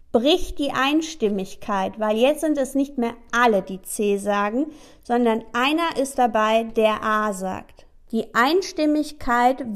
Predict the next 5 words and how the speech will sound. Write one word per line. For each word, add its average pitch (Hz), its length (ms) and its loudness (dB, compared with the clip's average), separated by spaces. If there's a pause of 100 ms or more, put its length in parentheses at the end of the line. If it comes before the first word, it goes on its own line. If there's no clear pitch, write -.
wird 247 420 2
dadurch 226 640 0
gebrochen. 202 680 -2 (560)
Es 240 240 0
gibt 233 260 0